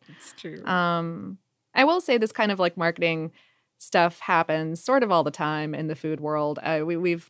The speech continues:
Speaker 2: glanced through a few examples on the show before. Um, ketchup popsicles, I think, were one that we recently mentioned.
Speaker 1: Yeah.
Speaker 2: Um, just,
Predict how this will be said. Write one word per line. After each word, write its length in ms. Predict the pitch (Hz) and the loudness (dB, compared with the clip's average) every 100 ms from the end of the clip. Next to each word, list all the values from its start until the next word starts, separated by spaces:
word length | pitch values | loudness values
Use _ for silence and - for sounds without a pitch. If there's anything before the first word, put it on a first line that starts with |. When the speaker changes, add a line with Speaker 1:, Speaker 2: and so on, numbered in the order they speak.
| 202 | -10
Speaker 2:
glanced 580 | 185 180 175 165 - - _ - | -4 -2 0 -4 -8 -16 _ -8
through 320 | 165 156 156 | -2 0 2
a 80 | 143 | 0
few 240 | 135 165 151 | -2 -4 -4
examples 720 | 160 151 147 143 147 147 - - | -2 -4 -2 -2 -2 -4 -8 -6
on 160 | 156 | -6
the 80 | 151 | -4
show 260 | - 147 147 | -4 -4 -4
before. 680 | 151 - 156 151 151 - - | -6 -8 -4 -2 -2 -6 -6
Um, 460 | 151 143 147 156 - _ | -8 -8 -8 -12 -16 _
ketchup 320 | 190 165 156 | -8 -6 -8
popsicles, 640 | - 156 - 202 208 208 208 | -4 -6 -4 -6 -2 -2 -4
I 80 | |
think, 240 | 214 208 208 | -4 -4 -2
were 100 | 202 | -2
one 140 | 202 | -2
that 80 | 202 | -2
we 80 | 202 | -4
recently 420 | 202 202 208 202 | -4 -6 -6 -4
mentioned. 480 | 196 202 202 196 196 - - - _ 185 | -4 -4 -4 -4 -6 -12 -20 -20 _ 2
Speaker 1:
Yeah. 200 | 180 170 | 4 4
Speaker 2:
Um, 280 | 170 170 - - 196 | 0 -4 -8 -8 -2
just, 560 | 233 240 247 - - | 4 4 2 -10 -12